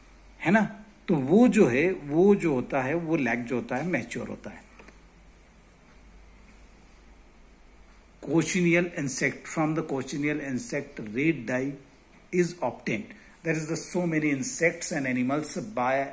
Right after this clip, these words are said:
which we can rear them and, uh, uh, breed and produce the some, uh, commercial items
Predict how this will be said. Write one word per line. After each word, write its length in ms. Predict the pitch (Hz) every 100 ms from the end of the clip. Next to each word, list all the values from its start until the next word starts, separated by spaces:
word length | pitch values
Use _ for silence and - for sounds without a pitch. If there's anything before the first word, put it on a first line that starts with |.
| 123 123
which 340 | 127 147 123
we 300 | 143 139 -
can 340 | 123 120 104
rear 280 | 113 139 139 120
them 220 | 131 139 135 - - - - -
and, 300 | 117 120 117
uh, 220 | 120 117 117 - - -
uh, 260 | 123 117 104 101
breed 300 | 151 165 143
and 200 | 139 131 -
produce 520 | 127 127 143 127 123
the 200 | 139 -
some, 160 | 127 135 135
uh, 340 | 123 113 113 110 - - - -
commercial 480 | 139 156 - 208 117 127
items 340 | 123 135